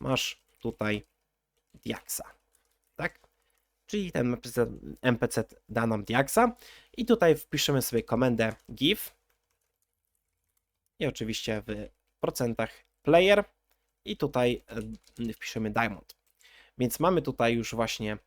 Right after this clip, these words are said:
e, <clears throat> mamy tutaj właśnie już przykładowy dialog zrobiony. Jeszcze tutaj polecam,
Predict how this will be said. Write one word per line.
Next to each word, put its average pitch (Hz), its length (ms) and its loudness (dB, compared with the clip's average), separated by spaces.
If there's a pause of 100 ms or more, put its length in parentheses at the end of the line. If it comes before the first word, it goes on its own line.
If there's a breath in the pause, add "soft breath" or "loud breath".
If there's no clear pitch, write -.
(500 soft breath)
e, 107 240 0 (180)
<clears throat> - 1500 -4
mamy 131 220 4
tutaj 113 260 0
właśnie 110 280 -4
już 104 160 -6
przykładowy 110 600 -2
dialog 107 320 0
zrobiony. 107 420 -2 (520 loud breath)
Jeszcze 185 220 0
tutaj 147 400 4 (180)
polecam, 139 560 4